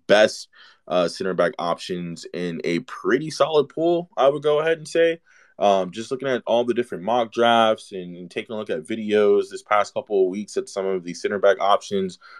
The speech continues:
for Quakes purposes and then just across the league, um, a lot of people had Longmire, who Nashville went to go ahead and, and make that trade for, uh, pretty much in that, like, top three, top five, which could also,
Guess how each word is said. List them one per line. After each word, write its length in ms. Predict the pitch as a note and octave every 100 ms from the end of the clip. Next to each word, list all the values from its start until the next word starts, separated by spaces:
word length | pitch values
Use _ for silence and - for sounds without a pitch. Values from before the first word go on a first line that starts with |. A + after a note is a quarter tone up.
| _
for 140 | F#2+
Quakes 260 | - G#2+ G2
purposes 640 | - G2 G2 - G2+ F#2+
and 100 | F2
then 140 | F#2 F2
just 180 | -
across 380 | E2+ - G2 F#2+
the 80 | -
league, 440 | C#2+ G#2 A2+ G#2+ - - - -
um, 360 | F#2+ F#2+ F2+ F2
a 60 |
lot 260 | F#2 G2 A2+
of 60 |
people 380 | - A2+ G#2+ F#2+
had 300 | G2 F#2+ F2
Longmire, 500 | F2+ F#2+ G2 F#2 F2
who 80 | F2+
Nashville 400 | F2 F2+ - E2+
went 140 | E2+
to 40 | -
go 120 | E2+
ahead 200 | E2 E2+
and, 160 | E2 D#2+
and 80 | F#2
make 140 | E2
that 120 | D#2 D2+
trade 300 | C#3+ D3 B2+
for, 440 | G#2+ G2 F#2 E2+ _ _ _
uh, 280 | - F2 E2+
pretty 220 | - F#3+
much 180 | D3 -
in 80 | C3
that, 120 | G#2+
like, 180 | F2+ -
top 320 | - E2+ -
three, 220 | G#2+ A2
top 260 | - F#2 -
five, 340 | A#2 A2 F2+
which 180 | F#2+ -
could 200 | A#2+ F#2+
also, 640 | - B2+ C#3 C#3+ B2 G#2+